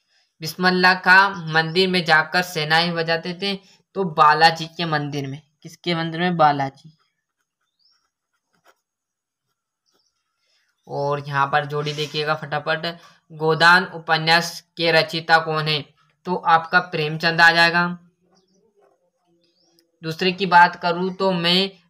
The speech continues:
भुक्षुन के पत्र, तो आपका आ जाएगा भंतंद आनंद कौशल्यान। तीसरा क्या है? अंधे की लाठी, मतलब एकमात्र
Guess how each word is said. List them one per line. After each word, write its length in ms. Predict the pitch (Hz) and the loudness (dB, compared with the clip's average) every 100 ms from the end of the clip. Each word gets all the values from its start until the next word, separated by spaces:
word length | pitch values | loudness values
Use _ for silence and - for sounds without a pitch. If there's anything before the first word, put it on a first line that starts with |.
| - | -14
भुक्षुन 920 | 156 156 _ _ - 208 226 226 226 _ _ | -10 -10 _ _ -10 -2 -2 -2 -10 _ _
के 120 | 185 | -2
पत्र, 540 | 185 180 175 175 180 156 | -2 0 -2 -2 -2 -2
तो 300 | - - 175 | -6 -4 4
आपका 340 | 170 160 175 | 4 4 4
आ 60 | 165 | 4
जाएगा 300 | 165 165 180 | 4 4 2
भंतंद 640 | - 160 156 156 196 202 | 0 -10 -4 2 2 2
आनंद 580 | - 151 160 156 180 185 | 0 4 4 4 0 0
कौशल्यान। 880 | 175 156 - 151 147 170 170 135 135 _ _ _ _ _ _ _ _ _ _ _ _ _ _ _ _ _ _ | 0 -2 0 -2 4 4 4 0 -14 _ _ _ _ _ _ _ _ _ _ _ _ _ _ _ _ _ _
तीसरा 340 | 190 180 202 196 | -6 -2 2 2
क्या 320 | 185 196 185 | 2 0 2
है? 240 | 190 214 - | 2 0 -4
अंधे 480 | 170 175 170 202 | -6 -6 0 0
की 300 | 202 - 190 | 0 -4 -4
लाठी, 440 | 175 165 160 160 185 | 0 4 4 2 -4
मतलब 460 | 165 165 180 - - | -4 -4 -4 -6 -6
एकमात्र 1080 | 185 202 202 175 165 160 156 185 233 302 | -2 -2 -2 2 4 4 4 2 2 2